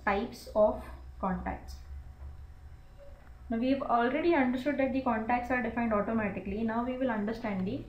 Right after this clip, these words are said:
types of contacts. So in the types of contacts, we basically have five major types of contacts, that is bonded contact, no separation, frictional,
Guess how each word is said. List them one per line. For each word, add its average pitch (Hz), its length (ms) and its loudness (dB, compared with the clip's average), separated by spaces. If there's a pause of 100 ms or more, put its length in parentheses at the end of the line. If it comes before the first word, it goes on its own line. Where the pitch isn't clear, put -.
types 202 320 -2
of - 160 -4
contacts. - 540 -10 (800)
So 277 100 4
in 277 140 6
the 277 120 8
types 277 420 2
of 349 160 0
contacts, 247 560 4
we 233 140 -2
basically 269 560 -2
have 233 360 2
five 240 280 2
major 226 420 0
types 226 240 -2
of 226 140 -6
contacts, 185 540 -4
that 202 200 -2
is 254 140 -2 (580)
bonded 214 560 4
contact, 190 600 0 (720)
no 226 240 2
separation, 214 840 -2 (800)
frictional, 226 520 2